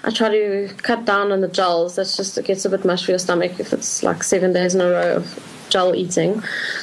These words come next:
So then bars are really nice, like, more natural bars. Uh, thirty-two G I also has a really nice, they call them the food bar.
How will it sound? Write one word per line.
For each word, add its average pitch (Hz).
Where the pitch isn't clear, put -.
So 220
then 202
bars 202
are 196
really 190
nice, 180
like, 196
more 202
natural 190
bars. 180
Uh, 180
thirty-two 220
G 202
I 180
also 196
has 190
a 185
really 185
nice, 180
they 190
call 208
them 190
the 185
food 214
bar. 82